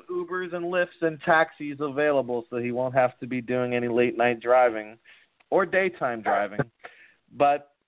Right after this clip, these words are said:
there it is. Baker Mayfield <laughs> to the New York Jets. Put it in the books. Uh, so let's recap real quick. We've got three quarterbacks off the board already. Darnold at one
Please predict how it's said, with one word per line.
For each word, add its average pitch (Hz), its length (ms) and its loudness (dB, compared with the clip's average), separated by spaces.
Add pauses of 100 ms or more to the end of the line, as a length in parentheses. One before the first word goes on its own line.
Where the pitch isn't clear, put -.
(420)
there 175 180 -2
it 185 60 -6
is. 123 240 -6 (800)
Baker 170 280 -2
Mayfield 170 600 -2 (120)
<laughs> - 140 -20
to - 80 -18
the 147 80 -12
New 143 120 -10
York 139 340 -4
Jets. 131 260 -4 (680)
Put 190 140 2
it 185 80 2
in 190 140 2
the 175 60 -2
books. 135 360 -6 (580)
Uh, 139 420 4 (520)
so 160 40 -2
let's 202 260 0
recap 190 480 -6
real 180 160 -6
quick. 175 320 -8
We've 151 280 -10
got 151 260 0 (440)
three 160 240 -4
quarterbacks 165 640 -2
off 160 220 -4
the 151 80 -12
board 170 260 -6
already. 135 380 -6 (340)
Darnold 151 580 0
at 156 200 2
one 160 460 -4